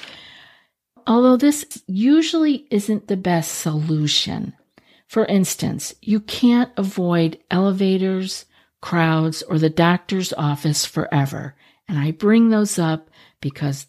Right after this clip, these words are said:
those were all key elements for me. You can't avoid them forever. And the fact that you avoid them is taking your power away.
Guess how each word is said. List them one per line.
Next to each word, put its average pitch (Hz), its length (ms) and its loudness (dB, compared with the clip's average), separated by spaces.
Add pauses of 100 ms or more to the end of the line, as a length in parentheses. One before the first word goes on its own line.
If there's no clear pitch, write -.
(100)
those 208 360 2
were 190 220 -4
all 156 520 0 (240)
key - 380 -2
elements 147 600 -2
for 143 260 -6
me. - 380 -8 (1160)
You 196 120 0
can't 240 380 2
avoid 202 340 2
them 196 140 0
forever. 196 680 -8 (500)
And 208 500 4 (120)
the 190 100 0
fact 247 460 0
that 214 160 0
you 196 180 2
avoid 214 540 0
them 160 380 0 (260)
is 180 180 -2
taking 220 640 2
your 185 240 -2
power 156 720 -4
away. 151 640 -6